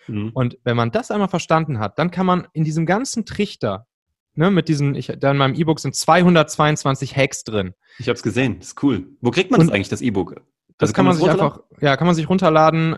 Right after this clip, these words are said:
Speaker 2: ähm, unter talente punkt co slash buch.
Speaker 1: Verlinke ich euch alles hier unten drunter.
Speaker 2: Ja.
Speaker 1: Findet ihr hier.
Speaker 2: Sehr gut.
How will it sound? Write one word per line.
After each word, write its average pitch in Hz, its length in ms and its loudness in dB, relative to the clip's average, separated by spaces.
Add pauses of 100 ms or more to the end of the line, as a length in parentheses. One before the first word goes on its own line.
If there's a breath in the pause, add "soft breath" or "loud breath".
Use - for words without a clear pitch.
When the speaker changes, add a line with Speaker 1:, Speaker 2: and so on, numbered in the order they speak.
Speaker 2:
ähm, 135 600 2
unter 135 340 -4
talente 131 420 -2
punkt 139 300 -6 (200)
co 131 320 0
slash - 540 -2 (200)
buch. 208 460 6 (120)
Speaker 1:
Verlinke 107 500 0
ich 107 100 -8
euch 98 220 -6
alles 98 180 -8
hier 98 100 -6
unten 104 120 -8
drunter. 90 340 -10
Speaker 2:
Ja. 123 100 -4
Speaker 1:
Findet 98 260 -6
ihr 101 80 -6
hier. 87 180 -6 (420)
Speaker 2:
Sehr 120 160 -2
gut. 143 240 -2